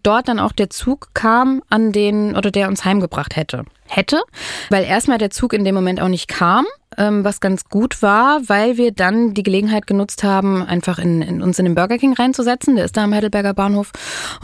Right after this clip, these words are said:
Und, ähm, er hat gesagt, „Du, ich hol mir mal was zu essen.“ Und ich hab gesagt, „Ich glaub, ich muss mal kurz auf Toilette.“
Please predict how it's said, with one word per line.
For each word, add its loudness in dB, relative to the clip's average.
Und, 0
ähm, 0
er 0
hat -2
gesagt, -2
„Du, 0
ich -2
hol 0
mir 0
mal 0
was -6
zu -4
essen.“ -2
Und 0
ich -2
hab -2
gesagt, 0
„Ich -10
glaub, 0
ich -8
muss 0
mal 0
kurz -6
auf -8
Toilette.“ -8